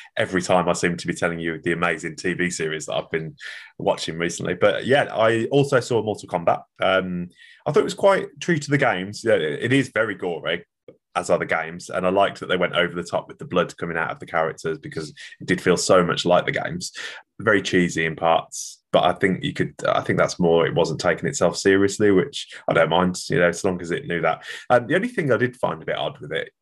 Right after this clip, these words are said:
you'll probably know where I'm coming from with this. Did you not think it started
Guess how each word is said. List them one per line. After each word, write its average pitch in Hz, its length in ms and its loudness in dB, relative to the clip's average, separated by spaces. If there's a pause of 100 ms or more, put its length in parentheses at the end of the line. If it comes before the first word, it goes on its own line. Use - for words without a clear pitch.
you'll 95 380 -4 (160)
probably 85 580 -6
know 87 140 0
where 85 80 0
I'm 80 80 -6
coming 92 180 -4
from 78 220 -8
with 62 100 -12
this. - 220 -12 (420)
Did - 220 -4
you 156 80 4
not 180 160 4
think 170 180 2
it - 80 0
started 120 680 6